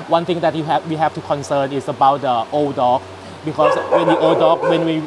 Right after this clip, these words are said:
when we make the, uh, anesthesia, it's, uh, it's quite risk-,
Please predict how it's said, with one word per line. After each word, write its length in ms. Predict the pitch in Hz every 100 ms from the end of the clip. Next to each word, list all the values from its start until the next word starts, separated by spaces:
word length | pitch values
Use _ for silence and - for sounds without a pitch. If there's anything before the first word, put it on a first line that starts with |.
| 160
when 120 | 165
we 200 | 180 156
make 220 | 151 151
the, 100 | 139
uh, 1000 | 127 117 135 127 - - - - - 143
anesthesia, 800 | 147 156 180 165 - 143 127 123
it's, 140 | 147 -
uh, 720 | 160 - 160 - - - 139 156
it's 140 | - -
quite 200 | 190 165
risk-, 300 | 160 160 -